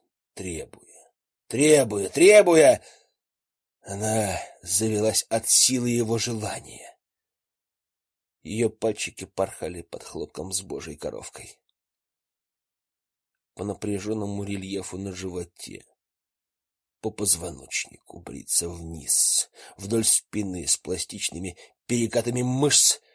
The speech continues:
к чеканным плечам. Вокруг ремня Кайнард позволил расстегнуть пряжку,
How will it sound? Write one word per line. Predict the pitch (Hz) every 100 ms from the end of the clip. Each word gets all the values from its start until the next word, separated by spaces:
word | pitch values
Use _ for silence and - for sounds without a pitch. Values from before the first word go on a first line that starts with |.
| - -
к | -
чеканным | - 123 - 110 98 92 92 87
плечам. | - 95 - - 73 78 _ _ _ _ _ _ _ _ _ _ _ _ _ _
Вокруг | 107 82 - 78 - 80
ремня | 78 - 71 71 78 80 - _ _ _ _ _ _ _ _ _ _ _ _ _ -
Кайнард | 123 110 98 92 -
позволил | 117 110 107 117 107 110
расстегнуть | 117 - 113 110 120 -
пряжку, | 123 156 135 - 113